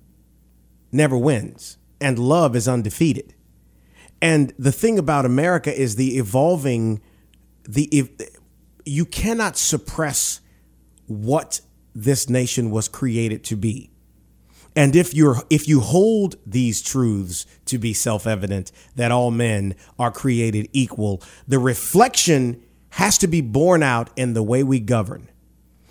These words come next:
And over time, it will be proven true or a lie.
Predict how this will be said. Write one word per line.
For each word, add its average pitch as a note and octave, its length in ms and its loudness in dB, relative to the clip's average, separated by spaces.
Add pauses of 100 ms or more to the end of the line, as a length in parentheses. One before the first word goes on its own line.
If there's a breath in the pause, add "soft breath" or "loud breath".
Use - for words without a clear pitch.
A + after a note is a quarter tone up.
(180 soft breath)
And F3 200 8
over C4 260 6
time, F3 640 0 (920)
it G3 220 6
will F#3+ 160 4
be F3 180 4
proven D#3+ 480 0
true B3 560 0
or F#3 220 4
a F3 60 4
lie. A#2 500 -2